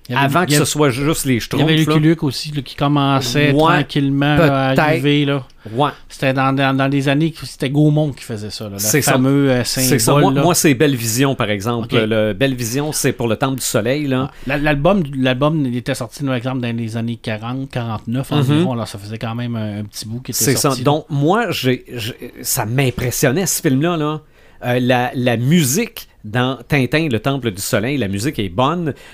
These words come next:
Speaker 2: Euh, j'ai appris aujourd'hui, parce que j'en ai regardé encore un petit bout, là,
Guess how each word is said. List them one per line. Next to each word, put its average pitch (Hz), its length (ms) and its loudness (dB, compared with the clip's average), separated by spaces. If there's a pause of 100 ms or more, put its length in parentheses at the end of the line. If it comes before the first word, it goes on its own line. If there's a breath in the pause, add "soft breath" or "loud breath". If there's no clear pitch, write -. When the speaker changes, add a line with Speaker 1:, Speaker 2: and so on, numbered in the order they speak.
(120)
Speaker 2:
Euh, 131 240 4
j'ai 123 280 0
appris 143 340 -2
aujourd'hui, 170 560 2
parce - 180 -4
que 240 80 0
j'en 285 140 0
ai 320 80 0
regardé 147 320 0
encore 139 300 2
un 113 80 0
petit - 240 -4
bout, 180 180 0
là, 180 180 0